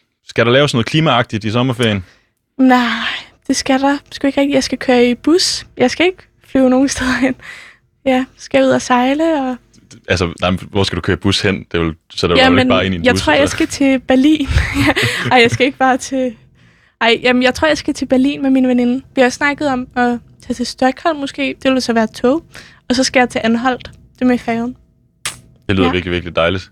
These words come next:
Speaker 2: Ja, jeg er
Speaker 1: Ja.
Speaker 2: for travlt. <laughs>
Speaker 1: Er det sådan, øh, er det, er det, altså, er det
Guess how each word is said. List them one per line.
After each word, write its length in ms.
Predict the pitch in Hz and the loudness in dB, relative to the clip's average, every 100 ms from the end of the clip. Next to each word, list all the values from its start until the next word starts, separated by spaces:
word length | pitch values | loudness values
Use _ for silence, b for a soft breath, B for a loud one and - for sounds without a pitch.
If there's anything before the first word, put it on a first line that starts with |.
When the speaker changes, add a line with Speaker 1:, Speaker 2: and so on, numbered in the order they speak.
| - | 0
Speaker 2:
Ja, 60 | 320 - - | 0 0 -2
jeg 80 | |
er 40 | 240 | 0
Speaker 1:
Ja. 60 | |
Speaker 2:
for 40 | 240 | 0
travlt. 360 | - 262 262 - | 0 0 0 2
<laughs> 760 | - 277 - - - - - | 4 2 0 -14 -20 -20 -8
Speaker 1:
Er 40 | - | -4
det 140 | 98 | -2
sådan, 160 | 117 107 107 | 2 2 4
øh, 80 | 92 92 | 4 2
er 60 | 90 | 0
det, 340 | 98 101 - | 0 0 0
er 40 | |
det, 300 | 92 95 90 85 85 - | 0 2 0 -2 -10 -4
altså, 180 | 95 92 | -2 0
er 120 | - | 0
det 220 | 92 90 | 0 -2